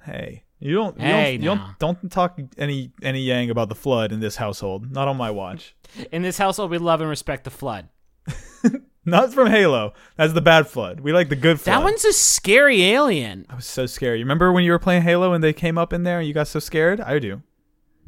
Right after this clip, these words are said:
Speaker 1: I remember that. Uh, you know, what about, you also, Suhei Griffin, Super Mario sixty-five. What are we thinking?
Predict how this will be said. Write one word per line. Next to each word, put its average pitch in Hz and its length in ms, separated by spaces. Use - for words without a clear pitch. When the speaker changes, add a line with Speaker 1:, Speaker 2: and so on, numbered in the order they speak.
Speaker 1:
I 123 100
remember 101 260
that. 90 180
Uh, 147 800
you 147 120
know, 180 100
what 175 120
about, 180 280
you 175 140
also, 180 340
Suhei 170 520
Griffin, 151 260
Super 156 160
Mario 151 160
sixty-five. 127 500
What 120 100
are 123 40
we 127 80
thinking? 101 500